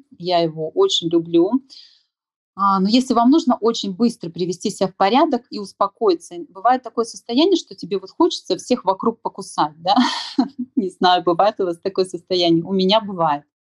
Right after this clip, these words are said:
Эфирное масло жасмина, оно, а, мгновенно,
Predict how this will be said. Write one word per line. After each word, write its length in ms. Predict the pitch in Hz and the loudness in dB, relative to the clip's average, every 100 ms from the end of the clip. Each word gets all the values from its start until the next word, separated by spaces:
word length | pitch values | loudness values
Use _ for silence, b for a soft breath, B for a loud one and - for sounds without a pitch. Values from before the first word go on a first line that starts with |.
| _ | _
Эфирное 360 | 214 247 240 208 | 0 4 4 4
масло 380 | 202 226 - 190 | 0 -2 -4 -4
жасмина, 880 | 196 196 - 254 330 262 185 165 165 _ - | -4 -6 -2 2 4 4 2 -2 -4 _ -4
оно, 480 | 170 185 240 285 269 - _ - | -2 2 4 4 2 -2 _ -12
а, 460 | 165 165 170 165 165 _ | -4 -2 0 -2 -6 _
мгновенно, 920 | 180 180 190 220 202 220 165 147 151 | -8 -2 2 2 2 0 2 2 -2